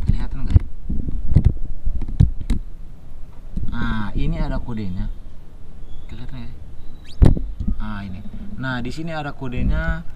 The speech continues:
Kodenya ini tiga delapan delapan belas. Nah, jadi tiga delapan delapan belas ini,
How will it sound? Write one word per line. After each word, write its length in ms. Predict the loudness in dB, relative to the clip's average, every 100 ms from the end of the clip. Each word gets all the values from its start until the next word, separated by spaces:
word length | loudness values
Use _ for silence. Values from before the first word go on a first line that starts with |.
| -4 -6 -4
Kodenya 400 | -2 0 0 0
ini 240 | 0 -2 -4
tiga 400 | -2 -2 -2 -4
delapan 720 | -4 -6 -8 -8 -6 -6 -6
delapan 320 | -8 -4 -2
belas. 460 | -2 -4 -8 -10 -10 -12 -12 -12 -14 -12 -12 -10 -10 -10 -6
Nah, 240 | -4 -4 -4
jadi 260 | -4 -4
tiga 320 | -4 -10 -8
delapan 480 | -6 -6 -6 -6 -6
delapan 320 | -8 -8 -6
belas 160 | -6 -8
ini, 240 | -8 -8